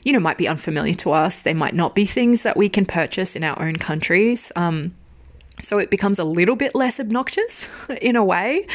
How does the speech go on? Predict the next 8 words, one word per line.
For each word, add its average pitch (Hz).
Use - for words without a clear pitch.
and 202
more 185
about 156
a 180
window 170
into, 156
you 196
know, -